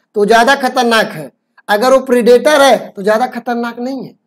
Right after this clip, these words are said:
प्रीडेटर अपने होस्ट को मार देता है। कभी देखा, टाइगर अगर डियर को पाएगा तो खत्म कर देगा, लेकिन पैरासाइट अपने होस्ट को नहीं मारता है, वो जानता है इसी से तो भोजन मिलने वाला है।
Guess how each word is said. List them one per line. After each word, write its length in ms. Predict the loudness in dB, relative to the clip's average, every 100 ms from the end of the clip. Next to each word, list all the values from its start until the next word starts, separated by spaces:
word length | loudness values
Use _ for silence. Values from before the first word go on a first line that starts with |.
| _ _ _
प्रीडेटर 420 | 0 2 4 2 -2
अपने 240 | -2 2
होस्ट 260 | 4 4 0
को 80 |
मार 220 | 0 2 2
देता 240 | 0 0
है। 260 | 0 -2 -10 _ -8
कभी 200 | -4 0
देखा, 300 | 2 2 0
टाइगर 520 | 0 2 4 4 2
अगर 220 | 4 2
डियर 260 | 0 0 0
को 100 | 0
पाएगा 420 | 0 2 4 2 0 -6 _
तो 80 | -14
खत्म 320 | -12 -10 -10
कर 120 | -12
देगा, 360 | -18 -20 -20 _ _ _ _ _ _ _ _ _ _
लेकिन 500 | 2 2 4 0 -2 -6 -18 _
पैरासाइट 640 | -2 2 2 0 -2 -2 -2
अपने 180 | -2 2
होस्ट 240 | 2 0
को 100 | -6
नहीं 180 | -4 -4
मारता 380 | -4 -6 -12 -16
है, 60 |
वो 120 | -14 -10
जानता 380 | -8 -8 -4
है 100 | -4
इसी 180 | -4 -8
से 120 | -10
तो 100 | -8
भोजन 320 | 0 0 0 -4
मिलने 240 | -2 0
वाला 280 | 0 -4 -8
है। 200 | -14